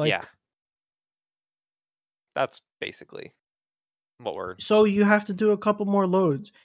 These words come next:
Speaker 2: You don't have to go to the laundromat to do 'em at least, you know?
Speaker 1: Yeah. So, I was happily, we, so we got that place. We haven't signed the lease, but, like,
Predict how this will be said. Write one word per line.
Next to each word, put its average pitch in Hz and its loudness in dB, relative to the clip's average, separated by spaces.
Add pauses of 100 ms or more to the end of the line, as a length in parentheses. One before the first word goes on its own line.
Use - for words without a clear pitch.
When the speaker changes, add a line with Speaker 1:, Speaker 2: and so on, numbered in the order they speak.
Speaker 2:
You 185 -12
don't 220 2
have 214 -4
to 202 0
go 180 4
to 196 2
the 180 2
laundromat 147 2
to 139 -4
do 175 0
'em 135 0
at 135 -10
least, - -12
you 151 -4
know? 143 -2
Speaker 1:
Yeah. 101 -16 (240)
So, 123 -4 (1040)
I 143 2
was 120 -2
happily, 104 -6 (140)
we, 127 -6
so 120 -4
we 110 -8 (260)
got 120 2
that 104 2
place. 95 -10
We 101 -14 (880)
haven't 131 -6
signed 101 -4
the 90 -12
lease, 90 -14
but, 71 -14
like, 101 -16